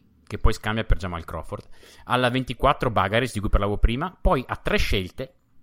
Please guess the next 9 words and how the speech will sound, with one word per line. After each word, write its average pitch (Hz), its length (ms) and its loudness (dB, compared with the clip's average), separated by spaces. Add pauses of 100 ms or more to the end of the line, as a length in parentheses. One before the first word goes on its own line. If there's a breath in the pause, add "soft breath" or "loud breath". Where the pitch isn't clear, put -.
(120)
trentadue, 143 400 -4
trentatré, 120 360 -6
trentaquattro, - 720 -4
e 120 80 -4
le 117 180 -2
tiene 143 300 -2
tutte 110 300 -2
e - 60 -6
tre. - 280 -6